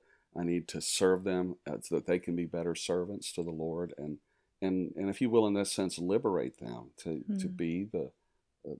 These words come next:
Speaker 1: the, the shepherding type people that they shepherd, and, and love and tenderness and the strong people. Um, that,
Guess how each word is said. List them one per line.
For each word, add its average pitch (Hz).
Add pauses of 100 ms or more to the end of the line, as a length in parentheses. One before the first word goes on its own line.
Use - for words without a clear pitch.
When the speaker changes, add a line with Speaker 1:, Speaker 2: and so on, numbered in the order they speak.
Speaker 1:
the, 67
the 78
shepherding 92
type 90
people 95
that 87
they 82
shepherd, 90
and, 57 (680)
and 73
love 87
and 76
tenderness 98
and -
the -
strong 87
people. 92 (460)
Um, 71 (260)
that, -